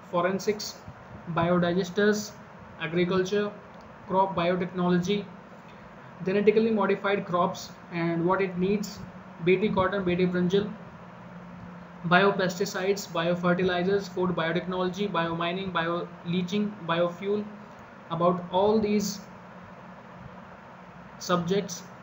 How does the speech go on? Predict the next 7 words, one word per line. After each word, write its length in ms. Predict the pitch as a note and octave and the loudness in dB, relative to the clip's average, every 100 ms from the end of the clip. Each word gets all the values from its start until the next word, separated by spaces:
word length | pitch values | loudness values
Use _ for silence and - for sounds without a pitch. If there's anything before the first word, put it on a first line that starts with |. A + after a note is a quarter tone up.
| - D#3+ | -10 0
bioreactor, 800 | F3 G3 F#3+ F3+ F3+ - G#3 G3+ | 4 4 6 4 2 -2 -2 2
biodiesel, 640 | F3 F#3 F3+ F3+ G3 G3+ F3+ | 2 4 2 2 0 -2 -2
bioinformatics, 920 | E3+ F#3 F#3 F#3 F3+ F3+ G3 G3 - - - - E3 | -2 0 0 0 0 2 0 -2 -10 -14 -18 -8 -2
bioprospecting, 920 | F3 F#3 F3+ E3+ - F#3+ - G3+ G3 - - | 0 0 0 0 -2 -4 -2 -2 -4 -8 -4
magnification, 880 | E3 F3 F#3+ G3 G3 F#3+ G3+ F#3+ E3+ | -2 0 0 0 0 -2 -2 -4 0
world 240 | F#3 F#3 | 2 2
perspective 640 | F#3+ F3+ - F3+ F3+ F#3+ | 0 -2 -4 -6 -4 -6